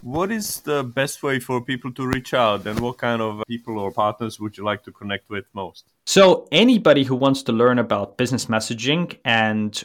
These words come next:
Speaker 2: wants to ask questions, most often what I get asked is,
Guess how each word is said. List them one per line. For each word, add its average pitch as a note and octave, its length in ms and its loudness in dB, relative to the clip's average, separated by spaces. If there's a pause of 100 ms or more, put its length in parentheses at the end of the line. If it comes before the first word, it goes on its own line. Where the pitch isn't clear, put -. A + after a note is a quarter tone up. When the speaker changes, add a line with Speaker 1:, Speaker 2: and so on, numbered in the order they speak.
Speaker 2:
wants A#2 360 -2
to B2 80 4
ask A2+ 280 2
questions, B2+ 720 0 (440)
most C#3 360 4
often B2+ 320 4
what A2+ 120 0
I A2 40 0
get G#2+ 160 -4
asked A2 280 -2
is, G#2+ 200 -2